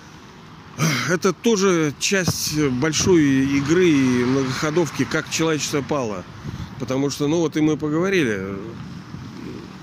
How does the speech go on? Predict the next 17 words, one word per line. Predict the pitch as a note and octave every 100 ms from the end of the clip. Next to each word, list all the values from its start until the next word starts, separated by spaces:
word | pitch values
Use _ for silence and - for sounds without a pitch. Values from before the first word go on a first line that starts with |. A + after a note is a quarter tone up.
| - - - - -
вот | C#3+ C#3+
это | E3+ D#3
вкусное | - B3 G#3+ - B2 G2+ - - - - -
нас | D3 E3
сделало, | C3 C3 D3+ F3+ C#3+
собственно, | C3 E3+ C#3 D3 C3
тоже | G3 D3 C3+
рабами-то. | C#3 D#3+ D3+ G#2+ F2 - - - - - - -
Вот | B2+ - - A2+ - A2+
щас | - D3+ -
посмотрите, | C#3+ D3 D#3 D#3 F#3+ A#2+ G#2
да | A2+
у | C#3 D#3
людей | F#3 G#3 F#3+ C3+
это | D3 D3
одна | D3+ F#3 E3+
из | C#3+ -